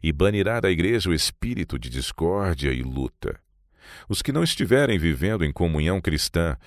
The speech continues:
serão levados a se aproximar dos demais. Um membro que trabalhe da maneira devida levará outros a se unir com ele em súplica pela revelação do Espírito Santo.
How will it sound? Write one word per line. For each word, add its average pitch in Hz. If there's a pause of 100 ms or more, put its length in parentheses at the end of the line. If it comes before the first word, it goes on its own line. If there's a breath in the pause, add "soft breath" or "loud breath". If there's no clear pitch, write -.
(220 loud breath)
serão 95
levados 95
a 82
se -
aproximar 90
dos 67
demais. 50 (680 loud breath)
Um 117
membro 135
que 120
trabalhe 92
da 71
maneira 71
devida 69 (280 loud breath)
levará 104
outros 87
a 76
se -
unir 71
com 65
ele 78
em 64
súplica 62
pela 67
revelação 67
do 85
Espírito 117
Santo. -